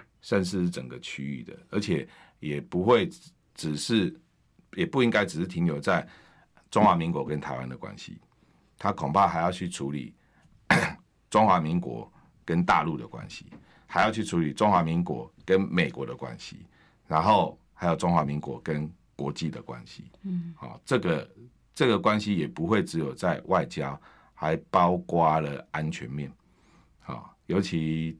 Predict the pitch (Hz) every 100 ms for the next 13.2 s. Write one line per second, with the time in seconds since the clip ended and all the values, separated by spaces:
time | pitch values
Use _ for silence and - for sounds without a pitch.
0 | _ - 101 101 - - 92 98 110 90
1 | 175 151 107 98 92 95 90 87 87 90
2 | - 80 80 - 76 78 - - - -
3 | 73 67 - - - - 85 90 - 101
4 | 110 - 82 90 90 85 87 - _ _
5 | _ _ - 101 90 98 87 73 67 -
6 | 85 101 98 71 71 87 69 - _ _
7 | - 101 110 - _ _ _ _ _ _
8 | _ 87 95 107 80 78 - 117 80 60
9 | - 82 67 - - 87 - 80 82 104
10 | 90 92 64 - - 69 - - - -
11 | - 156 117 101 113 85 78 101 101 95
12 | 92 90 90 107 87 - 71 87 90 57
13 | - -